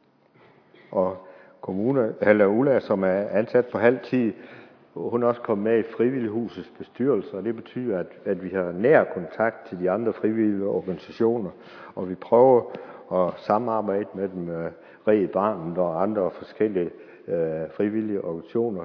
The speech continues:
i byen, om at, at lave nogle fælles ting. Og det er rigtig givende. Voksenvenner og hvad det ellers er.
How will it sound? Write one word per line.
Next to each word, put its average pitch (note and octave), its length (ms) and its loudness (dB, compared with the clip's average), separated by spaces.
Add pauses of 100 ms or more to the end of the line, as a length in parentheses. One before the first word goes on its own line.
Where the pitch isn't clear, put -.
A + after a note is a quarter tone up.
(140)
i E2+ 160 -8 (240)
byen, B2 400 0 (460)
om G2+ 240 2
at, - 100 -2 (180)
at F#2 100 -2
lave F#2+ 220 2
nogle F2+ 220 -6
fælles G2+ 280 -2
ting. G#2 300 -6 (1040)
Og F2 120 -10
det G2+ 120 0
er F2 200 0
rigtig A2+ 380 2
givende. G2 520 -4 (680)
Voksenvenner F#2 680 -2
og E2+ 80 -4
hvad F2+ 140 0
det F#2+ 100 0
ellers F#2+ 220 -4
er. F#2+ 140 4